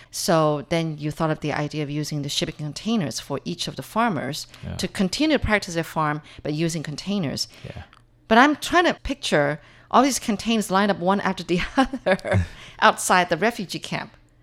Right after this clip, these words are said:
Speaker 2: Oh, no, the picture is we're gonna have only one place that we're gonna stock all the containers. With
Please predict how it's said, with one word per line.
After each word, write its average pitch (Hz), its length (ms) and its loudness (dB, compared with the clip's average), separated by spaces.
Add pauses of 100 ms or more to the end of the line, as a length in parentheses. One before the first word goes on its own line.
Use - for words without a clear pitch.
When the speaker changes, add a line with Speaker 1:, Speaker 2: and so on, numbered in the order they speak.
Speaker 2:
Oh, 117 360 6
no, 127 260 8
the 113 140 6
picture 175 320 8
is 120 420 6
we're 110 120 6
gonna 123 180 6
have 110 180 4 (120)
only 110 300 8
one 98 360 4
place - 300 4
that 95 220 0
we're 98 80 -2
gonna 98 280 2
stock - 520 0
all 107 140 2
the 95 140 0
containers. 95 680 0 (320)
With 135 280 4